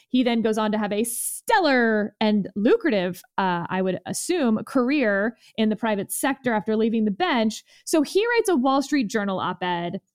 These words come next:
on the, the Electoral Count Act is unconstitutional side. I want to be very clear about Michael Luttig's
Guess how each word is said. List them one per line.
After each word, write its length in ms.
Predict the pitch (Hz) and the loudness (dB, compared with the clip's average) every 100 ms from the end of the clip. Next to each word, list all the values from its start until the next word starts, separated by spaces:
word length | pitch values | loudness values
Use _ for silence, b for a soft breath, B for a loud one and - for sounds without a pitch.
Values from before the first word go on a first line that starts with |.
| _ - | _ -2
on 300 | 247 240 247 | 2 4 4
the, 280 | 233 226 214 | 4 0 0
the 160 | 220 | 0
Electoral 360 | 202 226 247 233 | 0 -2 -2 -4
Count 320 | - 226 214 | 0 0 0
Act 220 | 202 190 | -4 -6
is 100 | 185 | -6
unconstitutional 880 | 202 202 208 190 - - 180 - 151 | -2 -2 -2 -4 -8 -6 -6 -6 -12
side. 300 | - 104 71 - _ _ _ _ _ | -8 -8 -8 -14 _ _ _ _ _
I 40 | 320 | -4
want 100 | 359 | 0
to 80 | |
be 60 | 339 | 0
very 220 | 349 339 | 2 -2
clear 260 | - 370 330 | 0 0 2
about 220 | 254 226 | 2 0
Michael 260 | 262 262 269 | 0 0 0
Luttig's 280 | 262 214 | 0 -2